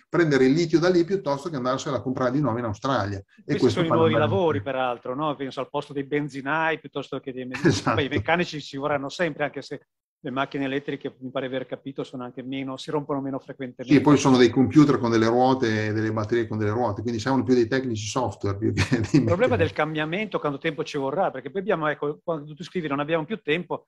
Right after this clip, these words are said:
Speaker 2: c'è anche il problema che mentre qui stiamo chiacchierando, l'anidride carbonica se ne sta andando su
Speaker 1: Sì.
Speaker 2: tranquillamente, adesso al di là di tutte le problematiche degli altri paesi, che vabbè, insomma, ci ave-, avete scialato finché,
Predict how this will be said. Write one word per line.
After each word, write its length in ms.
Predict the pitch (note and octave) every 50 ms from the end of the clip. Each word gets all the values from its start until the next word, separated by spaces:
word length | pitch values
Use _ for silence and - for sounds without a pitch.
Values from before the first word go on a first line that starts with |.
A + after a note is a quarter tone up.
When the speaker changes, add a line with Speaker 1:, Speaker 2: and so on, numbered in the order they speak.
| _ _ _
Speaker 2:
c'è 120 | - -
anche 140 | D3+ C3+ D#3
il 60 | D3+
problema 480 | - F#3+ G#3+ F#3+ C#3+ C#3 D3 F3 F3+ D#3
che 160 | - D3+ C3 B2+
mentre 240 | D#3+ E3 - D#3+ -
qui 120 | D#3+ D#3+
stiamo 280 | C#3 - D3 C3 C3+ C3+
chiacchierando, 880 | - D#3+ D#3+ - A3+ G3+ F3 E3+ D3 D3+ E3 E3 E3 D#3 D3+ - _ _ _ _
l'anidride 280 | D#3+ D#3 C#3+ C#3 C#3+ C#3+
carbonica 840 | - G#3+ E3+ C#3+ C3 B2+ C3+ C#3+ D#3 D3 C3 - D#3+ D3 C#3+ C3+ C3
se 140 | - - C3
ne 60 | B2+
sta 160 | - - C#3
andando 360 | C3+ C3 C3 B2 B2+ B2+ C3
su 140 | B2 - C#3+
Speaker 1:
Sì. 40 | -
Speaker 2:
tranquillamente, 800 | - A2+ A2 G#2 G#2 B2+ B2 A#2+ A#2+ C3 E3 F3 D#3 C3+ - C3+
adesso 180 | C3 A#2+ D3
al 80 | C3+ B2+
di 80 | C3
là 140 | C#3 C#3 C#3
di 100 | - D3
tutte 240 | C3+ - - C3+ - _ _ _ _ _
le 100 | - C#3+
problematiche 800 | - D3 C#3 C#3 C3+ B2 C3+ C#3 D3 D3+ D3+ D#3 D3 - - D3
degli 180 | C#3 C#3 B2+ C#3
altri 240 | C3+ C3 C#3+ C#3+ -
paesi, 600 | - C3+ C3 C3+ C#3 C#3+ C#3 C3 B2+ C#3+ C#3 B2+ - _ _ _ _ _ _
che 100 | - C#3
vabbè, 160 | C3+ B2+ C3
insomma, 280 | A#2 - - B2 B2+ A2+
ci 120 | - C3
ave-, 200 | B2 C3+ C3 - - - -
avete 260 | D#3 D3 D#3 D3+ -
scialato 420 | C#3 - - D#3 D#3 D3+ D3 D3 D#3
finché, 560 | - D#3 - - - C#3 C3+ C3 C3 C3 -